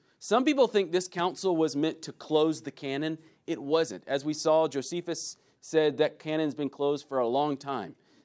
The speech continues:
This council, this, this collection of priests, was to determine what do we do now as, as Jews without having a, a temple to go to.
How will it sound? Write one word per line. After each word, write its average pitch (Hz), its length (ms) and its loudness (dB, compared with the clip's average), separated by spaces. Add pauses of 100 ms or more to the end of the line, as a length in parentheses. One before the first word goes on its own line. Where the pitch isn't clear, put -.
This 180 160 0
council, 160 680 0
this, 151 260 -4
this 160 260 -4 (640)
collection 165 580 0
of 147 160 -2
priests, - 760 -6 (440)
was 165 260 2
to 170 240 -10
determine 185 580 0
what 165 160 4
do 208 80 2
we 196 120 -2
do 170 260 -2
now 143 600 -4 (720)
as, 147 340 0
as 139 220 -2
Jews 135 560 -2
without 147 720 -4 (200)
having 139 400 -2
a, 110 380 -2 (760)
a 117 60 -4
temple 185 520 -4
to 110 120 -12
go 98 200 -6
to. - 220 -18